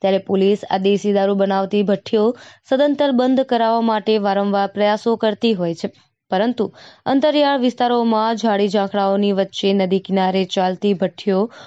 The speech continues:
મળી આવવી મુશ્કેલ હોય છે, જેથી પોલીસે આ દેશી દારૂની ધમધમતી ભઠ્ઠીઓ ઝડપી પાડવા હવે ડ્રોન કેમેરાનો ઉપયોગ કરી રહી છે. ડ્રોનની મદદથી દેશી દારૂની ભઠ્ઠીઓ ઝડપી પાડવામાં પોલીસને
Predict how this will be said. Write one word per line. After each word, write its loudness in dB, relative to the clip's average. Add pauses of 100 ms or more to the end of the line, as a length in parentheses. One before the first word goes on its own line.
(180)
મળી 2
આવવી 2
મુશ્કેલ 0
હોય 0
છે, -4 (360)
જેથી 0
પોલીસે 0
આ 2
દેશી 0
દારૂની 2
ધમધમતી 0
ભઠ્ઠીઓ -2
ઝડપી 0
પાડવા -2 (380)
હવે 0
ડ્રોન 0
કેમેરાનો 2
ઉપયોગ 0
કરી 0
રહી 2
છે. -4 (400)
ડ્રોનની 0
મદદથી 0 (320)
દેશી 2
દારૂની 2
ભઠ્ઠીઓ 0
ઝડપી 0
પાડવામાં 0
પોલીસને 0